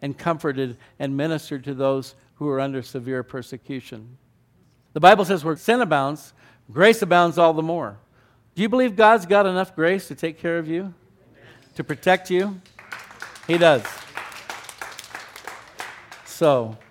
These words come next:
we may be soon entering into a Smyrna-like situation. That's why we need to stick together. Right? Paul said,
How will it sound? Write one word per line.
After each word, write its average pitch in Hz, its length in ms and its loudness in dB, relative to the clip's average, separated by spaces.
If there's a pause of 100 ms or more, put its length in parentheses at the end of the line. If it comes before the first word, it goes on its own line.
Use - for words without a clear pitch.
(840)
we 170 140 -2
may 214 180 0
be 202 160 -2
soon 185 500 -4
entering 160 380 -6
into 160 340 -6
a 131 140 -2
Smyrna-like 170 1700 -4
situation. 147 960 -8 (680)
That's - 180 -12
why 165 100 -2
we 151 100 -6
need 156 120 -6
to 147 80 -6
stick - 280 -16
together. 156 420 -10 (1300)
Right? 151 320 -6 (480)
Paul 208 240 2
said, 170 380 -2